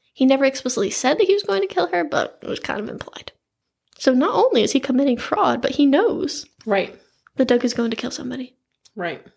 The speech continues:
Speaker 1: So the story Ricky gave was that he and Doug met in December of two thousand eight playing Xbox Live, and they would often play six to ten hours a day, every day.
Speaker 2: The fuck? How the fuck are you taking care of kids playing Xbox Live for six to ten hours a day?
Speaker 1: Right? That's what I'm thinking.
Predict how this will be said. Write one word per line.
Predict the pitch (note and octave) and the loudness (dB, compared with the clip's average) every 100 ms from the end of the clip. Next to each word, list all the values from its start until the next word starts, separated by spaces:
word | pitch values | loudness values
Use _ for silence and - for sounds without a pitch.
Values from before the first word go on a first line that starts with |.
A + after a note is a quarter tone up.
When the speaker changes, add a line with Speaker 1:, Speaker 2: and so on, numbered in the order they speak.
| _ - | _ -8
Speaker 1:
So | - B3+ | 2 2
the | B3+ | 2
story | - F#4 F4 | 2 4 4
Ricky | D4 C#4 | 4 2
gave | A3 - A#3+ - - - - | 2 0 -2 -6 -14 -18 0
was | C4+ B3+ | 2 2
that | B3 | 0
he | - B3+ | 2 2
and | E4+ | 4
Doug | C#4 C4+ | 4 2
met | B3 A3+ | 2 2
in | B3+ | 2
December | C#4+ C4 A#3+ | 2 0 0
of | C#4 | -2
two | - | 0
thousand | B3 B3 - | -2 -2 -2
eight | B3+ - | -4 -2
playing | - B3 | 0 -2
Xbox | - - - - | -2 -4 -4 -2
Live, | - C#4+ - _ _ - - - | -4 -4 -10 _ _ -20 -20 0
and | C4 | 4
they | C4+ | 4
would | C#4 | 4
often | - B3+ E4 E4 | 2 0 0 0
play | B3+ A#3+ - - | 0 0 -4 -10
six | - G#4 - | 0 0 0
to | - | -4
ten | B3+ - E4+ | -4 0 0
hours | - D4+ D#4+ A#3+ | 2 2 2 2
a | |
day, | A3 A#3+ A#3 - _ _ - | 0 -2 -4 -16 _ _ -6
every | A#3+ A#3 | -4 -2
day. | - - _ _ _ _ | -6 -10 _ _ _ _
Speaker 2:
The | G3 | -18
fuck? | F#3+ - G4+ | -18 -8 0
How | B4+ - D5 E5 | 0 0 0 2
the | E5 | 2
fuck | D5+ | 0
are | D5 | 2
you | |
taking | C5 B4 A#4 | 2 4 4
care | A#4+ | 4
of | A4+ | 4
kids | F4+ F4+ | 0 2
playing | D4 A#3 | 2 2
Xbox | C4 C#4+ C#4+ | 0 -2 0
Live | C4 | 0
for | A3 | 0
six | G3+ G3+ | -2 -4
to | A3 | -2
ten | F#3 | 0
hours | F3 | 0
a | E3+ | -4
day? | D#3+ D#3 C#3+ | -4 -2 0
Speaker 1:
Right? | C#3+ - C5 D#5 - - | 0 2 2 0 -10 -2
That's | A4+ | 0
what | G#4 | 4
I'm | E4+ E4 | 2 2
thinking. | B3 - A#3 | -2 -6 -14